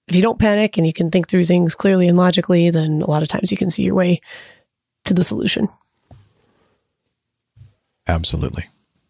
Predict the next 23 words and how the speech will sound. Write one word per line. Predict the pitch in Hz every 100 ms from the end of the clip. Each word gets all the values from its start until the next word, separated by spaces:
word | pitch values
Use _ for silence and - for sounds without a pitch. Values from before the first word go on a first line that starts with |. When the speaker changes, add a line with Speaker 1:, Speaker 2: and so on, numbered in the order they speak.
| _ _ _ - - - - - - _ _ _ _ _ -
Speaker 2:
All | 127
right. | 123 175 87 - - -
Well, | 90
thank | 107 107
you, | 107 98
Deanna, | 92 92 131 175 _ _ _ -
and, | 90 87 85
uh, | 85 85
welcome. | 87 95 95 104 98
Thank | 95 101 104
you | 95
for | - 95
joining | 87 98 101 92
the |
Coffee | 92 101 95 98
Fund | - 92 87
cadre. | - 82 82 71 82
We | 82
do | 87
appreciate | 87 - 82 - 82
it. | - - _ _ -
Really | 92 85
do. | 82